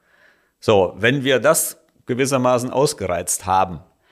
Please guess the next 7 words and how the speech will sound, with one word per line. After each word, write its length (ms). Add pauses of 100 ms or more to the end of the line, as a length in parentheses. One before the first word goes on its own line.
(440)
hätten 440
wir 180
zum 280
Beispiel 600
an 220
organisatorischen 1200
Schutzmaßnahmen, 1040